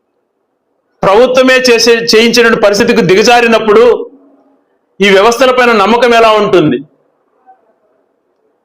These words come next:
పది గంటల పాటు దాడి చేయించారే, ఇంటికి నిప్పు పెట్టి,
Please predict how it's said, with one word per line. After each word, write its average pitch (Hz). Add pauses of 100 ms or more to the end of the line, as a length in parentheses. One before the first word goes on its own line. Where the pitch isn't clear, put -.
పది 202
గంటల 247
పాటు 226
దాడి 208
చేయించారే, 208
ఇంటికి 180
నిప్పు 202
పెట్టి, 220